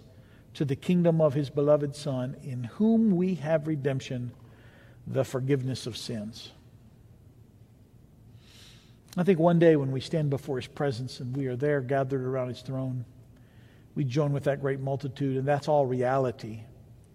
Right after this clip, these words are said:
In that moment, the value of our redemption and the forgiveness of our sins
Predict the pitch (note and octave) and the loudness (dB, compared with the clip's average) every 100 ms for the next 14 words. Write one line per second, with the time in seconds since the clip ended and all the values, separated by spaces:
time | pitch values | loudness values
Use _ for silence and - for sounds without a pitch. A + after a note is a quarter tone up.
0 | - - - - - - - - - - | -20 -20 -20 -20 -20 -20 -20 -20 -20 -20
1 | - - - - - - - - - - | -20 -20 -20 -20 -20 -20 -20 -20 -14 -2
2 | E3 F3+ F#3 E3 D#3 D3 C#3 C#3 C#3+ C#3+ | 6 8 8 6 0 0 -2 0 4 4
3 | C#3+ C#3 - C3+ C3 B2+ B2 B2 B2 - | 4 0 -2 -2 0 0 -2 -4 -6 -6
4 | A2+ A2 A2+ B2 B2+ A#2+ A#2 B2 A2 G#2+ | -8 -8 -10 -6 -6 -6 -8 -8 -10 -10
5 | - B2 G#2+ G#2+ | -8 -8 -8 -10